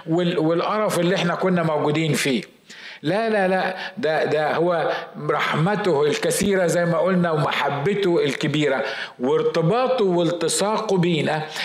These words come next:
خلاها أقامنا معه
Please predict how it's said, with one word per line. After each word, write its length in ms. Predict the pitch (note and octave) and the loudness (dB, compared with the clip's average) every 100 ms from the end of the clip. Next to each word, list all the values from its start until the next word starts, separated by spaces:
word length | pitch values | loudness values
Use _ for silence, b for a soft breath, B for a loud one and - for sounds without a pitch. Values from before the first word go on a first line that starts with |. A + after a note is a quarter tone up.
| B | B
خلاها 760 | - E3+ E3+ G#3+ G3+ E3+ - | -4 0 2 2 0 -2 -2
أقامنا 640 | D#3 - G3+ A#3 G#3+ G3 F#3+ | -4 -2 -2 0 2 2 2
معه 680 | G#3 G3+ F#3+ A3+ A#3+ A3+ | 2 0 0 0 0 0